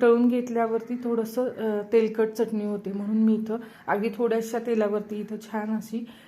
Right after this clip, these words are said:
ही भाजून घेणार आहे, थोड्या तेलावरती परतून घेणार आहे. आता आपल्याला या, यातलं मॉइश्चर पूर्णपणे जाईपर्यंत, अ, हा कढीपत्ता छान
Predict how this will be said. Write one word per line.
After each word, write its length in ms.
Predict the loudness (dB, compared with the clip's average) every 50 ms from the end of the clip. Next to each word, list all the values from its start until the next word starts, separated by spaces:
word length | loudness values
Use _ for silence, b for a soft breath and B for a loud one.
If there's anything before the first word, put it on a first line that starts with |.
| B B -2
ही 260 | 0 0 0 0 -2
भाजून 420 | -2 0 0 2 2 2 0 0 2
घेणार 300 | 2 2 2 2 0 -2
आहे, 200 | -4 -4 -6 -4 -2
थोड्या 180 | -2 -2 -2 0 -2
तेलावरती 480 | 0 0 0 -2 -2 -4 -6 -6 -8
परतून 440 | -4 -2 -2 -2 -2 -2 -2 -2 -2
घेणार 260 | 0 -2 -2 -2 -2
आहे. 220 | -2 -2 -2 -4 -4 B B B B B B B B B
आता 180 | -2 -2 0 -2
आपल्याला 340 | -2 -2 -2 -2 0 -2 -2 -4 B B B B B
या, 160 | -2 0 0 0 0 _ _ _
यातलं 340 | 0 0 0 0 0 0 2
मॉइश्चर 500 | 2 4 2 2 0 -2 -2 -2 -2 -2
पूर्णपणे 1000 | -2 -4 -4 -4 -2 -2 -2 -2 -2 -2 -2 -2 -2 -2 -2 -4 -6 -10 -14 -18 -16 -14 -6 -2
जाईपर्यंत, 600 | 0 2 2 2 0 0 0 0 0 -2 -2 -2 -4 -6 B B B B B B -6
अ, 40 | -4
हा 220 | -4 0 0 0
कढीपत्ता 580 | 0 0 0 -2 -2 -2 -4 -4 -4 -4 -6 -6
छान 400 | -8 -10 -8 -8 -4 -4 -4